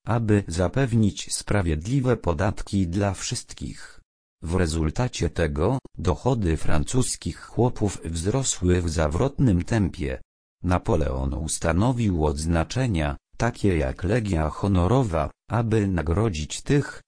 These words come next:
których służba dla kraju zasługiwała na szczególne uznanie. Odbiorcami tego odznaczenia mogli być naukowcy, kompozytorzy,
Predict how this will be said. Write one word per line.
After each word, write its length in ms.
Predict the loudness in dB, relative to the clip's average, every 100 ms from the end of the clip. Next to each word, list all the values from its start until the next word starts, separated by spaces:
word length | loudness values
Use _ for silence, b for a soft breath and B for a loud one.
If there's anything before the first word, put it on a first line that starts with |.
| _
których 460 | -8 0 4 4 2
służba 640 | -2 0 0 0 2 2
dla 260 | 2 0 -2
kraju 500 | -2 0 2 2 2
zasługiwała 1120 | 2 0 0 0 2 2 0 0 2 2 4
na 200 | 4 2
szczególne 720 | 0 0 0 2 0 0 0
uznanie. 840 | 0 -2 0 2 2 0 -2 -4 -8 _ _
Odbiorcami 960 | -2 0 0 2 2 0 0 0 0 -2
tego 400 | -2 2 4 4
odznaczenia 840 | 2 2 2 0 2 2 4 2
mogli 460 | 2 0 0 0 2
być 360 | 2 0 -2
naukowcy, 920 | -2 -2 -2 -2 -2 -2 -2 -2 -2 -6 _ -2
kompozytorzy, 1000 | 0 2 0 0 0 0 0 0 -2